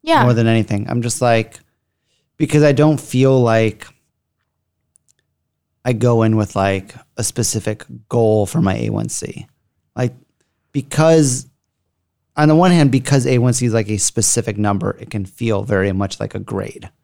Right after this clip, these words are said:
Speaker 1: Mm-hmm.
Speaker 2: But on the other hand, it's such a vague
Speaker 1: Av-,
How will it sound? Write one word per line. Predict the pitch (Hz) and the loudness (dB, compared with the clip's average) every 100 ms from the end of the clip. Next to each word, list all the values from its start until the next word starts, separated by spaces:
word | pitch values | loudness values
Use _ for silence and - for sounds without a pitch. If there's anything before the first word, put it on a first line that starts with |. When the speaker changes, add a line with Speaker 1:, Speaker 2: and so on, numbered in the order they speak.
| _ _ _ _ | _ _ _ _
Speaker 1:
Mm-hmm. | 226 214 | -4 0
Speaker 2:
But | |
on | 156 131 | 2 2
the | 131 151 | 2 4
other | 185 185 | 4 4
hand, | 135 110 95 90 110 - _ _ _ _ _ _ _ _ _ | 2 0 -2 -6 -10 -14 _ _ _ _ _ _ _ _ _
it's | 143 135 - - - _ _ _ _ _ | -4 -2 -2 -4 -6 _ _ _ _ _
such | - 139 123 | -2 0 2
a | 131 | 0
vague | 104 101 120 117 120 113 - _ _ _ _ _ _ _ _ _ | 0 0 2 2 0 -4 -10 _ _ _ _ _ _ _ _ _
Speaker 1:
Av-, | - | -6